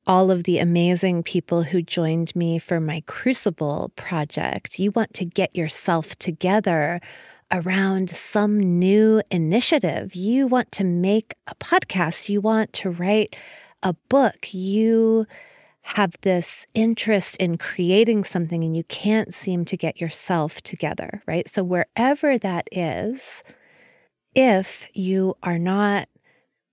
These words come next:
taking steps forward, making progress, my guess is that yourselves, your inner system, your inner family,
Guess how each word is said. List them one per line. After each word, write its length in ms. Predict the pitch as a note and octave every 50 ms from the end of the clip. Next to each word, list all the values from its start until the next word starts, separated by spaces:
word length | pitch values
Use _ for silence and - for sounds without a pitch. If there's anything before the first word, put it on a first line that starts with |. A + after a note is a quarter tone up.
| _ _ _ _ _ _ _ -
taking 400 | - - G#3+ - - G3+ G3+ F#3
steps 380 | - - E3+ D#3 - - -
forward, 640 | - - A3+ A#3 B3+ A#3+ - - A#1 - - - - F#3+
making 640 | F#3 F#3 F3+ - - F3+ E3+ E3 E3 E3 D#3+ E3 F3 - _ _ _ _ _ _ _ _ _ _
progress, 920 | - - - A3+ A#3 A#3+ G#3 - - - - F3 F#3 - - - - - - _ _ _ _ _ _ _ _ _ _ _ _ -
my 400 | F3 F#3 F#3+ G3 G3+ A3+ A#3+ A3+
guess 760 | F#3 - F#3 E3 F3 A3 C#4 D4 - - - - - - - _ -
is 300 | G#3 F#3 E3+ - - -
that 640 | - F3 E3 E3 E3 E3 - - - - - - - _ _ _ _ _
yourselves, 1300 | F3+ E3+ E3 D#3 D3+ - - - - - - - - F#3 F3 D#3 D#3+ F3 G#3 B3 D4 D#4+ - - -
your 100 | F3+ D#3+ - -
inner 320 | G3 G3+ G#3 G#3+ G#3 G3
system, 760 | F3 - - - - F3 - - - - F3 C#3+ D#3 D#3 F3+
your 160 | F3+ E3+ E3+ -
inner 300 | - F#3 F#3 F#3 F#3 F#3
family, 880 | - - - - F3+ E3 E3+ E3+ E3+ E3 D#3 D3+ C#3 C3+ D#3 F3 G3